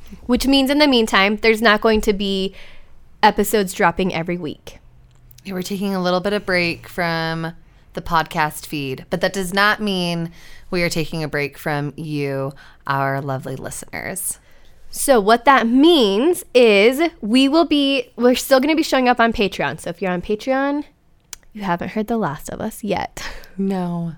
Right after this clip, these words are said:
Speaker 1: We'll still have bonus episodes and all of the content that we usually create during this break. We just won't be releasing episodes into your feed
Speaker 2: Mm-hmm.
Speaker 1: for a couple of weeks 'cause we are preparing something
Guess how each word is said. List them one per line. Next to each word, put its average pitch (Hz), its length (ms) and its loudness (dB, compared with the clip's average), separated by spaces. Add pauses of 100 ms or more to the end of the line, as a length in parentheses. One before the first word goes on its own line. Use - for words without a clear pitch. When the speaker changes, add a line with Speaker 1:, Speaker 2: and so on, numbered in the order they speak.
(580)
Speaker 1:
We'll 226 100 0
still 247 200 0
have 233 180 4
bonus 240 320 4
episodes 240 680 4
and 208 100 0
all 196 140 6
of 202 80 -2
the 214 80 -2
content 202 480 -4
that 170 100 0
we 190 80 -2
usually 196 320 0
create 214 500 0
during 202 280 0
this 247 180 0
break. 180 460 -2
We 220 180 -6
just 208 180 -2
won't 180 180 0
be 190 140 -4
releasing 170 680 -6 (100)
episodes 156 540 -12
into - 180 -12
your - 140 -12
feed - 260 -16 (240)
Speaker 2:
Mm-hmm. 175 300 -14 (320)
Speaker 1:
for 208 360 2
a 175 100 -4
couple 165 300 -6
of 165 140 -6
weeks - 400 -14 (160)
'cause 196 220 -6
we 196 100 -2
are 190 80 -2
preparing 175 400 -8
something 170 540 -10